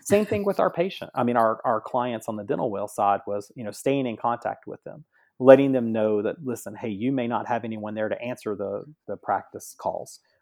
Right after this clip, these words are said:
or now is a great time to work your A R, but if nobody wants to come in and do it, let our team do it." Uh,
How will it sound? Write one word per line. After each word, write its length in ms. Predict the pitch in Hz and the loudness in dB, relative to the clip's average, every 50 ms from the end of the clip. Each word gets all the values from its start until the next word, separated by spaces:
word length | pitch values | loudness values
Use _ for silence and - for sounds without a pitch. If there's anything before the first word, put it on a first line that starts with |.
| _ - | _ 0
or 240 | 127 110 104 - | 0 0 0 -2
now 300 | 120 113 113 110 113 127 | -4 -4 0 4 6 6
is 100 | 131 107 | 6 4
a 40 | 120 | 2
great 260 | 107 - 120 113 135 | 2 2 0 0 0
time 180 | - 123 113 117 | -4 -8 -6 -6
to 80 | 117 117 | -4 -2
work 280 | 107 120 123 135 - - | 2 2 2 0 0 -4
your 140 | 123 110 | -2 -2
A 120 | 104 98 98 | -2 -2 -2
R, 240 | 95 92 95 95 98 | -2 -2 -2 -2 -4
but 140 | - 101 | -4 -6
if 60 | 98 - | -8 -6
nobody 300 | - 107 101 98 107 110 | -6 -8 -6 -6 -6 -6
wants 220 | 101 107 110 107 - | -6 -8 -8 -10 -10
to 80 | - | -12
come 180 | - - 113 107 | -10 -10 -8 -8
in 80 | 104 107 | -8 -8
and 100 | 107 107 | -4 -2
do 140 | 131 131 | 0 0
it, 100 | 123 - | 0 0
let 140 | 113 117 117 | -2 -2 0
our 140 | 123 135 131 | 0 0 0
team 240 | - - 95 - - - | -2 -8 -20 -20 -20 -18
do 80 | - | -18
it." 160 | - - - _ _ _ _ _ _ _ _ - | -16 -18 -18 _ _ _ _ _ _ _ _ -6
Uh, 200 | - 110 113 | -4 -4 -4